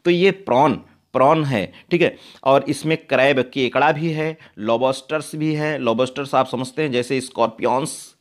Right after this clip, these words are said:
आते हैं, बिच्छू उच्छू, और एक है वाटर फ्लियाज। वाटर फ्लियाज का मतलब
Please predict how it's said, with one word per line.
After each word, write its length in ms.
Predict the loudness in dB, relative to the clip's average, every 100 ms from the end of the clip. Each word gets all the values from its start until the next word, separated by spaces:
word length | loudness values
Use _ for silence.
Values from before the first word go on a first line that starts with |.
| -4
आते 260 | -2 -2 -2
हैं, 180 | -4 -8 -12
बिच्छू 320 | -6 -6 -4 -4
उच्छू, 320 | -2 -6 -6 -10 0
और 320 | 2 2 0 -8 -2
एक 240 | 0 0
है 200 | 2 0
वाटर 460 | 0 0 0 0 -6
फ्लियाज। 580 | -6 -6 0 2 2 0
वाटर 320 | 0 0 -4
फ्लियाज 380 | -4 0 0 -2
का 80 | -8
मतलब 360 | -4 -4 -6